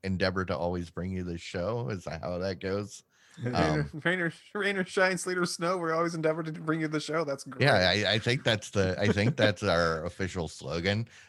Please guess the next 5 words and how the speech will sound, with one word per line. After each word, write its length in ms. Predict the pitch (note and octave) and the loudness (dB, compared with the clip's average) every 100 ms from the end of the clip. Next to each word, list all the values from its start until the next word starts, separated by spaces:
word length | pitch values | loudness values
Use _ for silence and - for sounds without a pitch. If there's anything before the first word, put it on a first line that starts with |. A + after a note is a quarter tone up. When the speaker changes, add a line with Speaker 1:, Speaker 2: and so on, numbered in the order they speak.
| - | -2
Speaker 1:
Um, 520 | B2+ A#2+ A2+ G2+ F2 - _ _ _ - _ _ _ - | 2 4 4 2 -4 -8 _ _ _ -20 _ _ _ 2
but, 220 | C3 A#2+ | 6 8
uh, 380 | A2+ G#2+ G#2+ A2 | 8 8 6 4
yeah, 360 | C3+ F3+ A2 F#2 F2 - | 6 6 6 4 -2 0
uh, 560 | A2+ A2 G#2+ G#2 G#2 | 4 6 6 6 4